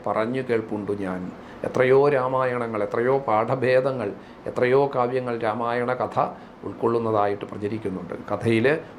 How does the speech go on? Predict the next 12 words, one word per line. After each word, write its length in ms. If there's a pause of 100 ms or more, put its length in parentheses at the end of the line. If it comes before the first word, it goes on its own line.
പല 140
സ്ഥലങ്ങളിലും 640
പല 180
മാറ്റങ്ങളും 580
ഉണ്ടാകാം. 320 (280)
പക്ഷേ 180
ഒരു 240
രാമായണത്തിലും 880 (340)
ശ്രീരാമനോടൊപ്പം 880
സീത 400
കാട്ടിൽ 400
പോകാതിരുന്നിട്ടില്ല 1080